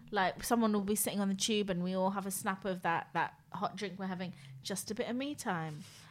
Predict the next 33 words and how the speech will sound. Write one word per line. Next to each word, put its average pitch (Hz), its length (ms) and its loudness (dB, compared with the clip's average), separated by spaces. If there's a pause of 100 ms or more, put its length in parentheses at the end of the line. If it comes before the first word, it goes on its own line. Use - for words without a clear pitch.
(180)
And 247 180 8
I'm 254 140 6
just 269 240 -2
like, 214 300 4
"Is 226 160 0
this 269 240 -6
what 233 160 -2
society," 233 880 -6 (680)
what, 359 260 -2
it's 254 120 -6
true, 370 360 2
right? 233 260 -2 (420)
This 320 320 -2 (100)
i-, 262 200 0
is 262 200 2
this 302 180 -6
what 277 100 -2
society 254 400 0
is 208 60 -10
pushing 247 380 -2
us 226 140 -4
to 226 60 -4
do, 214 220 0
constructing 247 720 0
me 240 140 0
time 180 400 -2 (360)
so 233 240 10
that 208 240 6
we 226 160 4
may 220 160 4
not 214 200 2
reflect, 202 760 2 (520)
um, 185 420 8